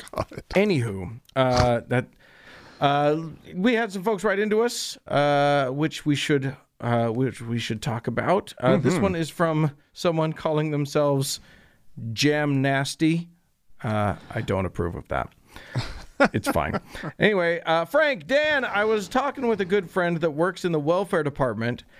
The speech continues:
Speaker 2: and we got on the topic of food stamp fraud. Well,
Speaker 1: Hmm.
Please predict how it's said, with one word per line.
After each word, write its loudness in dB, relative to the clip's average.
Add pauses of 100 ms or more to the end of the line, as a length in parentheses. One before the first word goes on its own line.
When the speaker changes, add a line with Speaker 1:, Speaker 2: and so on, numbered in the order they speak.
(240)
Speaker 2:
and 2
we 4
got 0
on 0
the 0
topic -2
of -2
food 0
stamp 0
fraud. -4 (540)
Well, 4
Speaker 1:
Hmm. 2